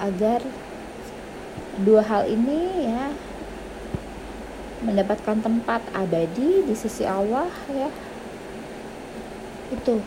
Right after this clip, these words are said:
merupakan tujuan kita hidup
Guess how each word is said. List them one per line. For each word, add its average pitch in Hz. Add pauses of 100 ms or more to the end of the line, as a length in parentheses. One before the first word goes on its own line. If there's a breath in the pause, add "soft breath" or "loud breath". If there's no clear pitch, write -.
(160)
merupakan 208
tujuan 226 (1200)
kita 240 (220)
hidup 349